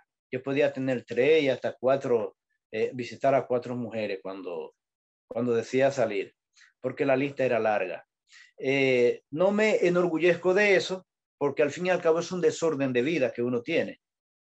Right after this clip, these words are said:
Tú sabes, eso no es, no es un privilegio realmente.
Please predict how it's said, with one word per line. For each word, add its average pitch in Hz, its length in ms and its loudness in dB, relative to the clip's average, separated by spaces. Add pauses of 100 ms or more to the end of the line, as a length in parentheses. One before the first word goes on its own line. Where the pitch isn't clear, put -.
(220)
Tú - 80 -16
sabes, 143 320 2
eso 156 120 2
no 151 200 2
es, 143 480 0 (400)
no 143 140 0
es 180 120 0
un 185 120 -2
privilegio 143 560 2
realmente. 120 760 0